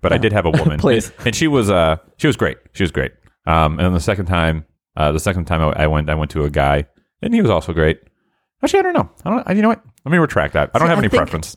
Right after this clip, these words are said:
Speaker 2: I think, you know how, like, virtual assistants are always women because people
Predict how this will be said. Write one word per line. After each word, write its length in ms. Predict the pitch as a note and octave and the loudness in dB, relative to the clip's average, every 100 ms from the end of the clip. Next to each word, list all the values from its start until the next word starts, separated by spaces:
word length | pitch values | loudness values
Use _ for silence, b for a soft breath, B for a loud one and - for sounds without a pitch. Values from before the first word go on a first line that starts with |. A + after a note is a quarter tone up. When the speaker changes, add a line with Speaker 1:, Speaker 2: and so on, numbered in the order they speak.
| - | -4
Speaker 2:
I 60 | D#3 | -2
think, 220 | A3+ G#3+ | -2 -4
you 60 | F3 | 0
know 60 | |
how, 140 | G3 E4+ | 0 0
like, 160 | G#3+ | -2
virtual 360 | A2+ C3 C3 C#3 | 0 -2 2 2
assistants 400 | C3 C3+ C#3 B2 | 2 0 -2 -2
are 80 | C3 | 0
always 300 | C#3+ A2+ A2 | 2 2 0
women 400 | B2 A2 A#2+ B2 | -4 -4 -6 -6
because 680 | B2 A2+ - A2 A#2+ G#2+ - _ _ _ _ _ _ - | -4 -4 -2 -2 -2 -6 -10 _ _ _ _ _ _ -2
people 640 | C#3 A#2+ B2 A#2+ A#2+ - | 0 2 4 4 2 -2